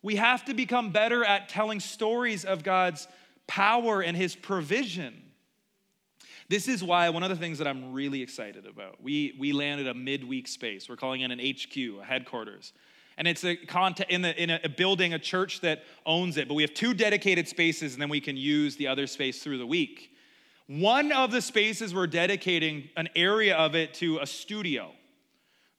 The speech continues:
And it's not like some fancy thing, but we're gonna set up a camera and we're gonna leave it there. We're gonna have it set up with,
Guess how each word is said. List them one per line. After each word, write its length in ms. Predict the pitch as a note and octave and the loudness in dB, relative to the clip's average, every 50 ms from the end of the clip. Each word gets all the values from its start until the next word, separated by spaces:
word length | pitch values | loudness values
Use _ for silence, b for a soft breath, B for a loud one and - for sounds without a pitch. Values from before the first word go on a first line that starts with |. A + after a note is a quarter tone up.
| - | 0
And 80 | F3+ G3 | 2 2
it's 140 | G3 F#3+ A3+ | 2 2 4
not 180 | A3+ A3 G#3+ | 4 4 6
like 160 | G3 G3 F#3 | 4 2 2
some 180 | - A3 G#3 F#3+ | 4 2 0 0
fancy 500 | E3 - - G3+ G#3 G#3 G3 - G#3+ F#3 | 0 2 4 4 4 4 4 2 -2 -2
thing, 220 | - - F#3+ D3+ | 0 0 0 0
but 80 | C#3+ D3 | 0 0
we're 100 | D#3 F3 | 0 0
gonna 120 | G3 F#3+ | 0 0
set 220 | F3 - - A#3 B3 | 0 0 2 2 4
up 100 | C4 C#4+ | 4 2
a 40 | - | 0
camera 380 | - - G#3 F#3 F3+ F#3 G3+ | 2 4 4 4 4 4 2
and 80 | G3+ G3 | 0 2
we're 100 | G3 G3 | 2 2
gonna 140 | F3+ F3 F3 | 4 4 4
leave 200 | F3+ G#3+ A3+ A3+ | 4 4 2 2
it 100 | G3 D#3 | 2 4
there. 180 | E3+ D3+ D3 | 4 4 4
We're 80 | D#3+ F3 | 4 2
gonna 140 | F3+ F3+ E3+ | 2 2 4
have 160 | F#3+ G3+ A3 | 4 2 2
it 100 | G#3 - | 0 -2
set 160 | - G3+ F#3 | 2 2 2
up 140 | F3+ D3+ - | 2 2 2
with, 100 | D#3 | -2